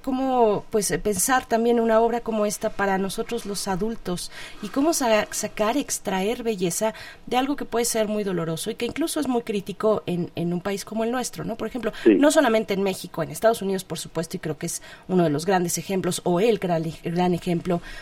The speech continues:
Speaker 1: eh, bueno, el mismo término de bullying viene de allá, pero,
Speaker 2: Claro.
Speaker 1: bueno, ¿qué, qué nos puedes comentar, Alberto, al respecto?
Speaker 2: Creo que mucho del, del,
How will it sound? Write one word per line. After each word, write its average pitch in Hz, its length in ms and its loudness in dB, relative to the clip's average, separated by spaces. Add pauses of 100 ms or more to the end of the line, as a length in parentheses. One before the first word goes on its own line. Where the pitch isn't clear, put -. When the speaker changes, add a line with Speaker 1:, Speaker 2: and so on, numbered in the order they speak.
(220)
Speaker 1:
eh, 156 240 4
bueno, 156 180 -2 (120)
el 160 140 0
mismo 185 540 2
término 180 300 4
de 170 80 2
bullying 185 380 2
viene 170 240 2
de 160 80 2
allá, 165 240 4 (380)
pero, 185 320 2
Speaker 2:
Claro. 92 260 4
Speaker 1:
bueno, 226 360 0
¿qué, 240 200 0
qué 269 120 -2
nos 254 140 -4
puedes 262 180 -6
comentar, 208 400 -4
Alberto, 170 320 -8
al 95 80 -10
respecto? - 420 -12 (1160)
Speaker 2:
Creo 139 160 -2
que 165 120 4
mucho 131 460 6
del, 90 560 0
del, 82 720 4